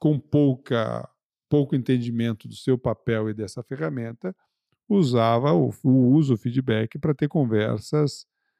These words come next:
é, punitivas. E aí surgem aí as derivações do termo feedback para ferraback, fodback, por aí vai. Na verdade, distorções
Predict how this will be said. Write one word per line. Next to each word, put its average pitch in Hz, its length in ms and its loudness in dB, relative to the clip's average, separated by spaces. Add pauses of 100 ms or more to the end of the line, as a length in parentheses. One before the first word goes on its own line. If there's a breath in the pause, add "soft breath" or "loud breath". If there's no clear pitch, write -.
(260)
é, 113 640 -2
punitivas. - 920 0 (480)
E 247 100 0
aí 147 220 4
surgem 143 420 2
aí 120 240 2
as - 640 -4 (160)
derivações 123 800 2
do 110 80 -4
termo 110 320 2
feedback 117 540 0
para 104 240 -2
ferraback, 117 800 -2
fodback, 117 880 -4 (140)
por - 160 -4
aí 58 140 -8
vai. - 140 -12 (1600)
Na 117 60 -4
verdade, 117 560 2
distorções 127 960 -2